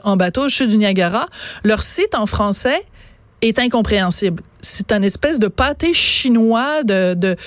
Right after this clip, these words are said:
d'auberge espagnole, de, de, de franglais incompréhensible. Je donne quelques exemples des mots ou des phrases qu'on peut retrouver sur le site de cette compagnie qui s'appelle Hornblower.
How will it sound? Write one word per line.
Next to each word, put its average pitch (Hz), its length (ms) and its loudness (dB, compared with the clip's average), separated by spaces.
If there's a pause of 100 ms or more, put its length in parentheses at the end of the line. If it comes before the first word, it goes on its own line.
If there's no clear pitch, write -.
(220)
d'auberge 269 600 0
espagnole, 220 800 0
de, 185 220 0
de, 175 240 0 (400)
de 185 100 2
franglais 254 1120 -2
incompréhensible. 220 920 0 (720)
Je 170 120 0
donne 269 220 2
quelques 254 400 0
exemples 214 640 0
des 190 160 0
mots 233 380 2
ou 226 60 0
des 180 100 0
phrases 277 380 -2
qu'on 202 140 -2
peut 208 120 0
retrouver 185 500 -2 (240)
sur - 160 0
le 202 80 2
site 254 200 0
de 208 100 2
cette 196 240 -2
compagnie 190 380 0
qui - 80 -4
s'appelle 190 340 0
Hornblower. 202 800 0